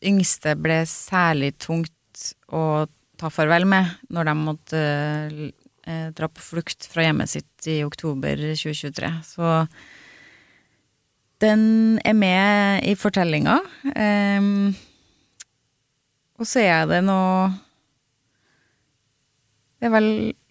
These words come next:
et eller annet med en,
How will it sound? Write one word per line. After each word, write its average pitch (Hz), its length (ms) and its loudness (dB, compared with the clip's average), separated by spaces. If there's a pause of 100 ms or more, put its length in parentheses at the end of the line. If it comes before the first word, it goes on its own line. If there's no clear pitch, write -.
(140)
et - 300 -12
eller 214 180 2
annet 185 320 2 (340)
med 190 340 0 (380)
en, 196 240 -2